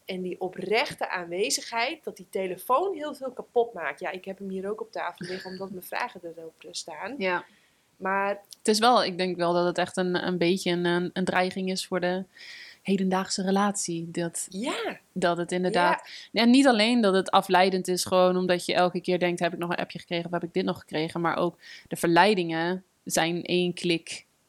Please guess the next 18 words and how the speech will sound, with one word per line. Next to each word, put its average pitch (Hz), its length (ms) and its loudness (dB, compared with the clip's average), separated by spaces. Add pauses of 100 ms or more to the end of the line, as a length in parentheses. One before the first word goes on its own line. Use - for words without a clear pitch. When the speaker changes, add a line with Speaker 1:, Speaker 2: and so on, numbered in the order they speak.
(120)
Speaker 2:
verwijderd 165 840 0
van 160 300 0
je. 143 320 -4
Of - 260 -2
je 175 100 -4
het 170 80 -4
nou 165 140 2
hebt 170 260 0
over 170 540 2 (160)
Tinder 170 500 2
of 165 200 -2
over, 160 480 0 (720)
eh, 175 280 4
weet 175 220 4
ik 180 160 0
veel 185 140 4
wat 175 180 2
voor, 175 360 4